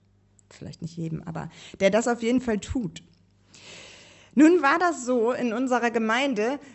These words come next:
dass die Älteren, obwohl sie ihn kannten, auch nicht alle, aber es gab einfach viele, nicht gefragt haben, warum er so rumläuft, sondern sie haben ihn angeguckt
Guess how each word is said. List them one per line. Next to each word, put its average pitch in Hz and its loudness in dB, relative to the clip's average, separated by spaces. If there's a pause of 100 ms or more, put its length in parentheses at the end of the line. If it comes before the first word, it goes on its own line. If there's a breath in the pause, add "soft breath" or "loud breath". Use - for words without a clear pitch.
(240 loud breath)
dass 226 -2
die - -8
Älteren, 320 0 (120)
obwohl 254 -2
sie 190 -8
ihn 170 -4
kannten, 160 -10 (140)
auch 165 -8
nicht 202 -4
alle, 220 0
aber 269 -6
es 277 -12
gab 262 -6
einfach 269 -10
viele, 226 -4 (440 soft breath)
nicht 302 -2
gefragt 190 -6
haben, 175 -6
warum 196 -4
er 202 -4
so 185 -6
rumläuft, - -8 (280)
sondern 202 -2
sie 190 -4
haben 208 -4
ihn 196 -4
angeguckt 294 -8